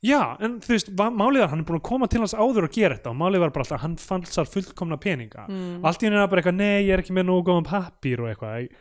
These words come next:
Speaker 2: Já.
Speaker 1: Og Mark Wahlberg er bara eitthvað, „Herru, ég sé alveg, þetta er ekki nógu góð pappír“ og hann bara eitthvað, „Ah, come on maður,“ eitthvað. Þetta á að vera eitthvað svona aðal peningafalsarinn
Speaker 2: Mm.
Speaker 1: sem hann er búin að vinna með oft áður, sem allt í einu ve-,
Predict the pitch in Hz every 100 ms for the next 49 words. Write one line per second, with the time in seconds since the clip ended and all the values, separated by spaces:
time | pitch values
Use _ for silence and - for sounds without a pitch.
0 | _ _ 196 185 165 165 156 156 165 170
1 | 170 180 180 170 156 147 143 143 143 165
2 | 135 - 185 233 190 143 151 160 170 170
3 | 180 - 220 - - 113 117 120 123 123
4 | 131 - - _ - - - 175 147 120
5 | 107 104 120 107 113 104 - _ _ -
6 | 139 156 160 156 147 147 143 123 - 156
7 | 160 160 147 123 160 135 123 117 120 107
8 | 107 113 - 202 202 196 190 196 - -
9 | 139 127 151 151 131 143 143 151 139 139
10 | - 147 156 127 107 110 139 143 - 160
11 | 151 139 139 - _ _ - 165 151 151